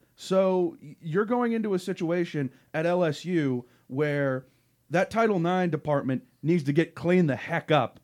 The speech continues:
and figure out what they're doing with this football program. And you've got a coach in Brian Kelly coming down there who has had administrative issues himself in the past with Title nine issues a-, and with other, other issues that include a student assistant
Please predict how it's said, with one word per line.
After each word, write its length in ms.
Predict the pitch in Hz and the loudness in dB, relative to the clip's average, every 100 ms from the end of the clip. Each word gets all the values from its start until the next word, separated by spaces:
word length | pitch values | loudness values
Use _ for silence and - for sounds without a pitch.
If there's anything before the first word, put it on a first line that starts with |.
| _ | _
and 140 | 143 | -6
figure 400 | - 185 175 165 | -2 0 2 2
out 180 | 156 160 | 2 2
what 180 | 147 165 | -2 0
they're 140 | 143 | 0
doing 320 | 139 147 147 135 | 0 2 2 2
with 120 | 127 | -2
this 120 | 123 | -6
football 360 | - 139 120 110 | -4 -4 -4 -4
program. 500 | 120 107 101 101 95 _ _ | -6 -6 -8 -10 -12 _ _
And 160 | 143 143 | -2 0
you've 160 | 190 | -2
got 180 | 160 185 | 0 0
a 60 | 160 | 0
coach 260 | 180 175 | 0 0
in 80 | 160 | -2
Brian 260 | 143 151 135 | -4 -4 -2
Kelly 280 | 151 143 | -2 -2
coming 260 | 139 135 127 | -2 -2 -2
down 180 | 123 120 | -2 -4
there 220 | 117 110 - | -4 -6 -4
who 120 | - 156 | 4 4
has 100 | 143 | 4
had 180 | 170 | 0
administrative 680 | 160 135 165 165 - 165 143 | 0 2 2 2 0 0 2
issues 440 | 139 139 135 123 - _ | 0 0 0 -2 -4 _
himself 500 | 151 131 - 165 160 | -2 -2 2 2 2
in 80 | 135 | -4
the 80 | 120 | -4
past 320 | 120 117 110 _ _ | -4 -4 -6 _ _
with 200 | 143 175 | 0 0
Title 300 | 185 185 160 | 2 2 2
nine 240 | 143 135 120 | 0 -2 -2
issues 460 | 117 120 120 113 - _ | -6 -4 -4 -6 -10 _
a-, 160 | 139 147 | -6 -4
and 240 | 156 156 | -2 0
with 320 | 151 156 - _ 156 | 0 0 -2 _ -4
other, 560 | 175 175 170 156 - | -2 0 0 0 -4
other 260 | - 175 175 | -4 -2 0
issues 420 | 151 185 175 156 | 0 -2 -2 -4
that 120 | 156 | -2
include 680 | 170 156 - 233 185 147 147 - _ _ | 0 -2 0 2 2 2 -2 -8 _ _
a 100 | 160 | -6
student 400 | - - 226 190 | -6 -4 -2 -2
assistant 640 | 135 - 214 220 139 127 | -4 -2 -2 -2 -6 -6